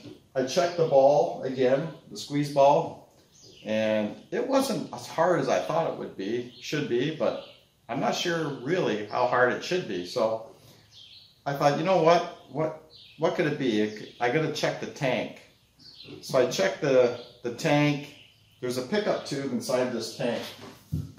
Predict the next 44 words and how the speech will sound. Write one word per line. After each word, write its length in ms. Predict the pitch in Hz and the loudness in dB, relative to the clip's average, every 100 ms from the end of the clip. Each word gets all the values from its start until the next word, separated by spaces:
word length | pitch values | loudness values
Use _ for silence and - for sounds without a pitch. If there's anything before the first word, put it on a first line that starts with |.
| - | -4
underneath 560 | 127 127 123 127 123 | 0 2 2 0 -2
the, 460 | 110 107 101 98 - - - | -2 2 2 2 -2 -8 -10
the 80 | |
gas 360 | - 117 120 120 | 0 2 2 0
gauge, 360 | 120 117 117 110 | -2 0 -2 -2
or 200 | 104 101 | -4 -2
maybe 240 | 127 127 | -2 -2
you 60 | 117 | 0
don't 180 | 113 | 0
even 140 | 113 98 | -2 0
have 160 | 113 | 0
a 20 | 104 | 0
gas 320 | 101 98 - | 0 0 0
gauge. 280 | 101 101 - - - _ _ | -4 -4 -8 -20 -20 _ _
But 80 | 120 | -2
I 80 | 117 | 2
thought, 320 | 127 117 - | 4 4 4
"You 40 | 143 | 0
know 140 | 156 | 0
what? 320 | 151 147 147 | 2 2 2
This 180 | 165 165 | -2 -2
is 120 | 131 | -2
an 100 | 117 | -2
older 320 | 117 139 139 | 2 2 2
boat. 560 | 120 120 123 123 - - _ _ | 2 2 2 0 -6 -18 _ _
It 80 | - | -8
used 240 | 107 143 - | -4 -2 0
to 80 | |
sit 220 | 120 165 147 | 0 0 0
around 360 | 139 131 131 | 2 2 2
in 120 | 120 | 0
the 80 | 104 | -2
sun 260 | - 123 117 | -4 -4 -2
a 80 | 110 | 0
lot, 400 | 107 113 - 104 | 2 2 -2 -4
the 120 | 110 | -4
outside 440 | 113 - 107 104 | -4 -2 0 0
all 260 | 104 113 110 | 0 0 -2
the 60 | |
time 400 | 110 104 107 104 - | 0 2 2 -4 -10
before 320 | - 117 117 | -4 4 4
I 100 | 120 | 4
owned 200 | 123 131 | 2 0
it." 120 | 151 | -2